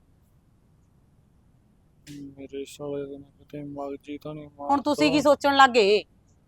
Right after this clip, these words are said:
Speaker 1: ਉਹ ਨਹੀਂ, ਮੈਂ ਤਾਂ ਐਂ ਕਹਿੰਦਾ ਵੀ ਸਾਲੇ ਆਹ ਗੱਲਾਂ ਹੈ, ਕਿਉਂ ਕਹੀਆਂ ਉਹਨੇ? ਮੈਂ ਤਾਂ ਐਂ, ਕੀ ਚੱਕਰ ਹੋਇਆ?
Speaker 2: ਮੈਂ ਵੀ ਇਹੀ ਕਹਿਨੀ ਆ ਵੀ ਇਹ ਚੱਕਰ ਕੀ ਹੋਇਆ ਹੈ? ਕੀ ਗੱਲ ਹੈ? ਕੀ ਬਾਤ ਆ? ਮੈਨੂੰ ਕੁਛ ਦੱਸਦਾ ਤਾਂ ਸਹੀ। ਮੈਨੂੰ ਭੱਬਲ ਭੁੱਸੇ ਜਿਹੇ ਚ ਪਾ ਗਿਆ ਉਹ ਤਾਂ।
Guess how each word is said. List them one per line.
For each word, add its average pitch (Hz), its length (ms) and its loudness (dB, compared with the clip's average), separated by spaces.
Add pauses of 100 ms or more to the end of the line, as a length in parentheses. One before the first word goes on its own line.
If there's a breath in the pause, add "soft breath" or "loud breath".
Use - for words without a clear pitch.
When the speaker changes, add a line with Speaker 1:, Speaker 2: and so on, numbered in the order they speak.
(460)
Speaker 1:
ਉਹ 196 40 -18
ਨਹੀਂ, 196 300 -10
ਮੈਂ 220 240 2
ਤਾਂ 233 180 4
ਐਂ 226 180 -2
ਕਹਿੰਦਾ 240 280 0
ਵੀ 254 120 -8
ਸਾਲੇ 269 300 2
ਆਹ 214 340 4
ਗੱਲਾਂ 220 280 -4
ਹੈ, 254 100 -2 (180)
ਕਿਉਂ 240 300 -2
ਕਹੀਆਂ 240 320 -2
ਉਹਨੇ? 262 180 -4
ਮੈਂ 226 160 -8
ਤਾਂ 233 160 -2
ਐਂ, 226 180 -10 (1120)
ਕੀ 202 260 -14
ਚੱਕਰ 208 380 -14
ਹੋਇਆ? 208 280 -10 (720)
Speaker 2:
ਮੈਂ 214 140 0
ਵੀ 269 120 2
ਇਹੀ 226 200 4
ਕਹਿਨੀ 208 340 -4
ਆ 180 60 -16 (220)
ਵੀ 214 80 0
ਇਹ 262 80 4
ਚੱਕਰ 247 320 0
ਕੀ 220 180 -2
ਹੋਇਆ 185 240 2
ਹੈ? 180 80 -8 (140)
ਕੀ 233 220 0
ਗੱਲ 196 240 4
ਹੈ? 226 100 6
ਕੀ 240 240 -2
ਬਾਤ 196 300 4
ਆ? 220 60 4
ਮੈਨੂੰ 233 160 -2
ਕੁਛ 240 160 -2
ਦੱਸਦਾ 214 380 4
ਤਾਂ 220 120 0
ਸਹੀ। 214 240 -6 (340 soft breath)
ਮੈਨੂੰ 233 240 0
ਭੱਬਲ 247 240 8
ਭੁੱਸੇ 269 280 4
ਜਿਹੇ 233 100 6
ਚ 214 80 0
ਪਾ 170 200 4
ਗਿਆ 160 140 2
ਉਹ 165 60 0
ਤਾਂ। 226 120 -4